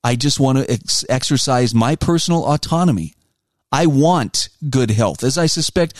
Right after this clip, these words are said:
most every rational person does. I want less disease. But there's just something about trust the science. I mean, is it true? I've heard that the C D C counts people dying within fourteen days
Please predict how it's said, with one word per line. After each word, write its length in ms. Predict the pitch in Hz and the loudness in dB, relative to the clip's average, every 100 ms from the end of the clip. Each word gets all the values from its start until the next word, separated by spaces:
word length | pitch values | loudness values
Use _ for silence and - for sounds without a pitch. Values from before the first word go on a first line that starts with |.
| - | -2
most 240 | 170 185 196 | 0 0 0
every 260 | 170 175 | 0 2
rational 460 | 139 135 165 190 175 | 2 0 0 0 0
person 400 | 196 190 208 175 | 0 -2 0 0
does. 420 | 160 196 110 - _ _ _ _ _ _ _ _ _ - | 2 0 0 -4 _ _ _ _ _ _ _ _ _ -2
I 120 | 143 | 0
want 280 | 160 170 156 | 2 2 2
less 280 | 165 170 - | 0 0 -2
disease. 760 | 160 131 156 202 87 65 - _ _ _ _ _ _ _ _ _ _ _ _ _ _ _ _ | -2 -2 0 0 0 -4 -8 _ _ _ _ _ _ _ _ _ _ _ _ _ _ _ _
But 120 | 120 | -4
there's 180 | 135 127 | -2 -2
just 320 | - 165 - | -2 -2 0
something 360 | - 170 147 107 | 0 0 0 -2
about 480 | 110 - 147 107 - | -2 -2 -2 -4 -6
trust 400 | - 139 202 - | -2 0 0 -2
the 120 | 208 | -2
science. 680 | - 185 190 147 92 - - _ _ _ | 0 0 2 0 -2 -6 -6 _ _ _
I 80 | 170 | 0
mean, 160 | 196 156 - - - _ | 0 -2 -8 -20 -20 _
is 160 | 156 143 | -4 -2
it 120 | - | -4
true? 400 | - 127 208 254 _ | 0 2 2 -2 _
I've 200 | 135 117 | -2 2
heard 200 | 160 220 | 2 0
that 120 | 180 | -2
the 100 | 127 | -2
C 180 | - 151 | -2 0
D 80 | 139 | 0
C 240 | - 160 | 2 -2
counts 320 | - 170 165 | 0 0 0
people 300 | - 165 160 | 0 0 0
dying 400 | 110 117 127 160 | -2 -2 2 2
within 260 | 165 147 139 | 2 2 0
fourteen 460 | 131 139 - 151 | 0 0 2 2
days 320 | 110 110 143 | 4 2 0